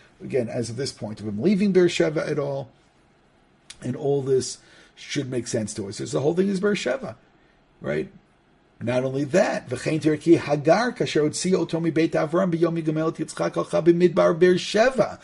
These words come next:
He goes, "Look at the psukim." So the, I'm telling you, the Ramban is so good of the, uh, over here. He's not ignoring any psukim. He builds a whole case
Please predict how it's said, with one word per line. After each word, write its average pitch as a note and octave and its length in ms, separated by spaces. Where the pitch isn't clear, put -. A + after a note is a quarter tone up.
He C#3 80
goes, B2+ 160
"Look C3 160
at G#2 60
the E3+ 80
psukim." - 340
So - 140
the, F3 120
I'm F3+ 140
telling G3 240
you, F3 60
the D#3 100
Ramban E3 460
is D#3 120
so E3+ 400
good C#3 240
of A#2 200
the, A2+ 200
uh, C#3+ 160
over B2+ 260
here. A#2+ 340
He's D3+ 200
not E3 160
ignoring D3+ 480
any D#3+ 260
psukim. A#2+ 460
He A#2 80
builds D3+ 400
a C#3 80
whole D3+ 200
case A#2+ 380